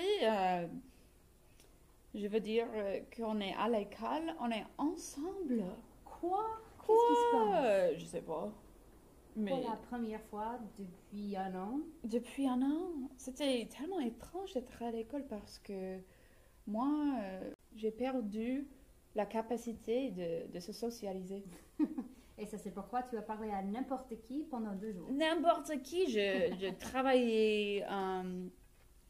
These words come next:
Speaker 1: pas. <laughs> Je, j'ai rien fait. Euh, mais j'ai parlé à tout le monde.
Speaker 2: Oui, et quelquefois, c'est ce qu'il faut faire.
Speaker 1: Euh, si je comptais, ça, ça serait probablement cinquante personnes.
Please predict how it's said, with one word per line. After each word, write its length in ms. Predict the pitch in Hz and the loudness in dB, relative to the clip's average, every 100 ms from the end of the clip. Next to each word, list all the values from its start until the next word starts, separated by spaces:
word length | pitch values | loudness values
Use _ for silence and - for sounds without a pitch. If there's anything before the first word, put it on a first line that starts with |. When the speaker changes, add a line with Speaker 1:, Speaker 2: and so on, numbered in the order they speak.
| - | -6
Speaker 1:
pas. 300 | - 220 294 320 - | 2 4 6 6 8
<laughs> 1120 | 392 330 320 302 302 302 302 302 508 508 - | 10 10 8 8 10 10 10 4 2 -2 0
Je, 300 | 220 226 214 | 4 4 8
j'ai 140 | 226 220 | 8 8
rien 280 | 220 262 | 6 4
fait. 320 | 320 208 226 - - - - - - - 202 | 2 0 -2 -2 -14 -20 -20 -20 -20 -12 -2
Euh, 200 | 196 190 185 | 0 2 2
mais 420 | 214 247 311 - | 0 2 0 -2
j'ai 200 | 202 202 | -2 -2
parlé 600 | 202 - 285 285 254 254 | -4 -4 -4 -2 0 0
à 100 | 196 185 - - | -2 -8 -16 -8
tout 100 | 311 | -4
le 60 | 247 | -2
monde. 220 | 240 - - - | -4 -6 -4 2
Speaker 2:
Oui, 260 | 285 254 330 - - - | 2 0 -8 -16 -20 -16
et 100 | - | -12
quelquefois, 460 | 202 220 240 - 294 | -8 -8 -6 -2 -2
c'est 160 | - 233 | -2 -8
ce 100 | - | -8
qu'il 160 | 220 | -14
faut 180 | - - | -12 -14
faire. 200 | - - - - - - - | -14 -18 -20 -20 -20 -20 -6
Speaker 1:
Euh, 80 | - | -6
si 160 | - 294 | -4 -4
je 60 | 302 | -2
comptais, 680 | 330 392 - 427 494 - - | -2 -2 4 8 10 8 4
ça, 180 | 220 208 | 0 -2
ça 180 | - | -2
serait 320 | 262 415 392 302 | -4 -4 -4 -4
probablement 800 | - 269 240 247 220 220 226 | -4 -2 0 0 0 0 0
cinquante 380 | - 208 202 180 | -2 -4 -4 -8
personnes. 340 | 202 - 254 | -10 -10 -14